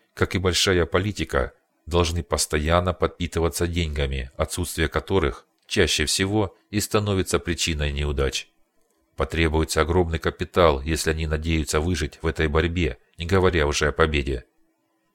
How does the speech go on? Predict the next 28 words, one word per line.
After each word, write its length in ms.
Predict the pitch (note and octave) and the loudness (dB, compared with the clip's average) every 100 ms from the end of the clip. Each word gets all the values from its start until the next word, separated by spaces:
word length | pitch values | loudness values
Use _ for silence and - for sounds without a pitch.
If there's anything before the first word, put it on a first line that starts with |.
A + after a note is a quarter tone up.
| _ | _
А 160 | - F#2+ | -6 -6
Килгур 420 | - A2+ E2+ D#2 | 0 0 0 -2
вовсе 380 | D#2+ F2+ - F2+ | 2 2 2 -2
не 100 | E2+ | -4
преувеличивал, 840 | - F2+ F2+ G2 G2 - C#2 C2 - | -2 -2 0 0 0 0 0 -2 -4
утверждая, 560 | E2 E2 D2+ D2+ D#2+ D2 | -6 -2 -2 0 0 0
что 200 | - D#2 | -2 -4
они 160 | D2 | -2
очень 280 | C#2+ - C#2+ | -2 -2 -2
богаты. 520 | D2 C#2 C2+ - A#1 - _ _ _ _ _ _ | -2 0 -2 -2 -8 -10 _ _ _ _ _ _
Несколько 500 | D2+ D#2 - C#2 - | -4 -4 -2 -2 0
лет 220 | C#2+ C#2+ | 0 0
назад, 400 | D2+ D2 F#2+ F#2+ - _ _ | -4 0 2 2 -4 _ _
когда 240 | E2+ E2+ | -2 0
друзья 440 | D#2+ F2 E2 E2+ D#2+ | 2 0 0 2 2
попали 380 | D#2+ - D#2+ D#2 | 0 0 0 0
в 60 | |
плен 260 | - E2 C#2 | -2 -2 0
во 120 | C#2+ | 0
время 300 | D2+ D#2 D2 | 0 0 0
Таанской 500 | - D#2+ C#2+ - D#2 | 2 2 2 0 0
войны, 480 | D2+ D#2+ C#2+ C2+ B1 _ _ _ _ _ - | 2 0 -2 -6 -10 _ _ _ _ _ -8
их 160 | E2 | -4
соратница 580 | - F2 F2+ E2+ D#2 E2 | -2 6 6 6 -4 -2
из 160 | E2 D#2+ | 2 0
отряда 400 | - E2 D2 D2 | 2 0 0 0
богомолов, 640 | D#2 E2 F2 G2+ C#2+ - _ | 2 2 0 2 0 -2 _
Ида, 380 | F#2+ C#2+ C2 | -4 -2 -4